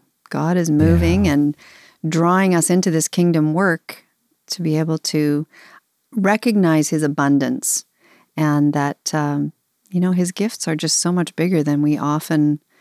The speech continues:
Speaker 1: can even imagine.
Speaker 2: Yeah. Yeah. Yeah, absolutely.
Speaker 1: So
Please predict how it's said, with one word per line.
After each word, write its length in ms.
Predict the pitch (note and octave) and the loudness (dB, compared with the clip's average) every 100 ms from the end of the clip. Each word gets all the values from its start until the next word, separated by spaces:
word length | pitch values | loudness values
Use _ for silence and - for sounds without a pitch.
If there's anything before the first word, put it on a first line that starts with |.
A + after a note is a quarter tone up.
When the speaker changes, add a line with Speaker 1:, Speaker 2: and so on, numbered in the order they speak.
| _ _ - | _ _ -4
Speaker 1:
can 120 | F3+ | 0
even 200 | F#3 G3+ | 2 4
imagine. 640 | G3+ E3+ D#3+ G3+ D#3 B2 C3 _ _ _ _ _ | 2 2 2 0 0 -2 -4 _ _ _ _ _
Speaker 2:
Yeah. 300 | F#2 D#2 D2+ - - _ _ _ _ - | -2 0 -2 -6 -20 _ _ _ _ -10
Yeah. 280 | A#1 A#1 - - _ _ _ _ _ _ - | -10 -10 -14 -20 _ _ _ _ _ _ -14
Yeah, 80 | G2 - | -12 -8
absolutely. 680 | G2 F2+ - E2+ E2 E2 D#2+ _ _ _ _ - - - - - - - | -6 -6 -2 -2 0 -2 -4 _ _ _ _ -20 -20 -20 -20 -20 -20 -14
Speaker 1:
So 520 | - - C4 B3+ B3+ | -6 0 2 2 0